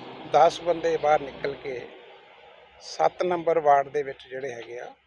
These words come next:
ਉਹ ਚਲੇ ਗਏ। ਉੱਥੇ ਜਿਹੜੇ ਉਹਨਾਂ ਦੇ ਚਾਰ ਬੰਦਿਆਂ 'ਤੇ ਜਾ ਕੇ ਅਟੈਕ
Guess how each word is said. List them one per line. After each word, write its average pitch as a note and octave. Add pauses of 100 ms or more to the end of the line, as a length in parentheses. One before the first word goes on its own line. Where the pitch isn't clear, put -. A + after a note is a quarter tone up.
(200)
ਉਹ -
ਚਲੇ A#2
ਗਏ। C#3+ (920)
ਉੱਥੇ F#3
ਜਿਹੜੇ F3
ਉਹਨਾਂ F3
ਦੇ E3+ (100)
ਚਾਰ D3+
ਬੰਦਿਆਂ D#3
'ਤੇ D#3
ਜਾ C#3
ਕੇ C#3+
ਅਟੈਕ B2+